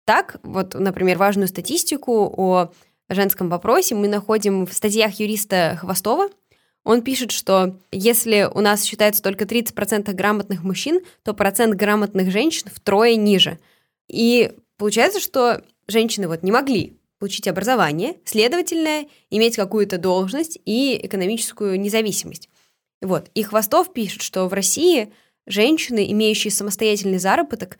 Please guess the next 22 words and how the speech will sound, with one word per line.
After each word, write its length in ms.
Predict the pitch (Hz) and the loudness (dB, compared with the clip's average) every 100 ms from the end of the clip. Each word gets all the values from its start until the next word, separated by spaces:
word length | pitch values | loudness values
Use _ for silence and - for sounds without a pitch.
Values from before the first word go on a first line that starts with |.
| _ _ | _ _
составляют 540 | - - 202 233 262 | -14 -4 0 2 0
сорок 360 | - - 240 294 | -2 0 0 0
четыре 280 | - 247 226 | -4 -2 -2
процента 480 | 196 190 214 294 240 | -2 -2 -2 -4 -4
всего 360 | - 180 226 - | -4 0 0 0
женского 380 | 202 - 208 | -2 -4 -2
населения. 600 | 202 208 202 170 170 165 - | -2 0 0 0 -2 -6 -8
Их 120 | - | -12
труд 280 | 240 311 - | -8 -8 -8
вознаграждается 760 | 208 202 185 185 190 180 175 180 | -6 -4 -2 -4 0 -2 -2 -2
ниже 220 | 208 233 | -2 -2
мужского. 560 | 208 - - 160 - - _ _ _ | -4 -8 -6 -6 -6 -12 _ _ _
Вот. 220 | 220 180 | 2 2
Ну, 100 | 208 | 2
то 80 | 214 | 2
есть 120 | 247 | 2
это 120 | 247 240 | 2 0
два 200 | 240 233 | 2 2
таких, 420 | 202 202 - - | 0 -6 -6 -4
э, 240 | 175 170 | -4 -4
ключевых 440 | 170 208 226 240 202 | -4 -4 -2 -2 0
вопроса, 680 | 190 214 208 190 180 151 | -2 0 0 0 -4 -6